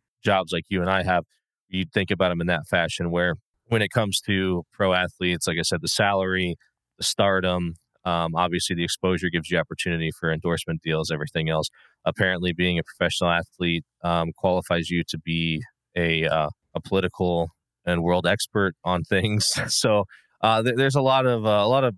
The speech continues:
benefits that come from being a, a pro athlete, and I think that's just the trade-off, man. You gotta take the good with the bad. There's bad with every, every job everywhere, and that just happens to be one of the downsides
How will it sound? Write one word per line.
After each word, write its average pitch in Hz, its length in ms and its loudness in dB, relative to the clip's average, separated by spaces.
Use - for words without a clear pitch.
benefits 98 500 0
that 82 140 -4
come 92 200 -2
from 87 220 -6
being 85 260 -2
a, 80 220 0
a 85 140 -2
pro 87 260 0
athlete, 85 560 -2
and 85 240 -2
I 85 80 0
think 87 220 -4
that's 101 160 0
just 131 180 -2
the 135 60 -4
trade-off, 85 480 0
man. 82 200 -2
You 90 100 0
gotta 98 100 2
take 101 140 -2
the - 60 -20
good 98 100 -2
with 92 100 -2
the 82 80 -8
bad. 85 260 0
There's 82 160 -4
bad 85 260 0
with 82 160 -6
every, 82 340 -2
every 113 200 2
job 95 280 2
everywhere, 87 460 2
and 87 100 0
that 85 140 0
just - 180 -4
happens 85 260 0
to - 80 -20
be 87 100 0
one 82 160 0
of 80 40 -4
the 80 80 -4
downsides 82 720 -2